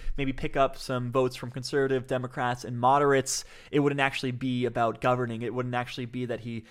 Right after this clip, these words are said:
believes that R F K would be a good voice in his ear during a second administration. I think Trump just liked the sound, by the way, of a Trump-Kennedy ticket.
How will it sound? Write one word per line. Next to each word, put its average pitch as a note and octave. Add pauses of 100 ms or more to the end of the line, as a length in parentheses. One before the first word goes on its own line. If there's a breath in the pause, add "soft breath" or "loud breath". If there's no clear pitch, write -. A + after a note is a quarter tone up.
(120)
believes C3
that -
R A#2+
F A#2
K A#2+
would A#2
be A#2+ (140)
a C3+
good C3+
voice B2+
in B2+
his A#2+
ear A#2+ (180 soft breath)
during B2
a A2+
second A#2+
administration. A#2+ (300 loud breath)
I C#3+
think E3
Trump D3+
just -
liked C3
the C#3
sound, C3
by C#3
the C#3
way, C#3
of C3
a C3+
Trump-Kennedy D3
ticket. -